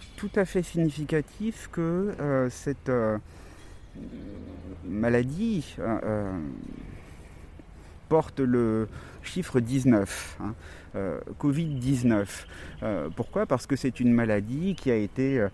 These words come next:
euh, détectée en deux mille dix-neuf, euh, la toute fin de l'année deux mille dix-neuf. Et, euh, je dois dire que, euh, sur le moment même, et cette fois sans effet rétrospectif, euh, plusieurs signes d'un changement majeur,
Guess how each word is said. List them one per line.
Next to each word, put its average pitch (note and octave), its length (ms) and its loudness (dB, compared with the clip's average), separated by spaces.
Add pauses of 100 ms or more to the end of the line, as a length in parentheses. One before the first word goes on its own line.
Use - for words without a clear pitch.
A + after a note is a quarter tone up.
(280)
euh, F#2+ 180 -2
détectée B2+ 460 2
en A#2 100 6
deux A#2 120 6
mille A#2 240 6
dix-neuf, G#2 800 0 (300)
euh, G2 140 0
la G2 140 0
toute - 220 -6
fin C3 180 0
de A#2 100 2
l'année G#2+ 380 4
deux A2+ 140 0
mille A2 180 2
dix-neuf. B2 560 0 (480)
Et, D3 340 6
euh, G#2+ 360 2 (260)
je B2 80 -8
dois D3+ 140 2
dire G3+ 300 2
que, D3+ 100 0
euh, A#2+ 360 6 (240)
sur - 300 2
le F3+ 140 8
moment D3+ 360 8
même, D3 520 4 (320)
et G#2+ 200 -4
cette C3+ 200 -2
fois D3+ 120 0
sans D3+ 240 2
effet D3+ 200 2
rétrospectif, C#3 1040 -2 (540)
euh, G#2+ 260 2 (400)
plusieurs F3+ 480 4
signes F#3+ 460 4
d'un A#2+ 420 4
changement D#3 720 4
majeur, C3 760 4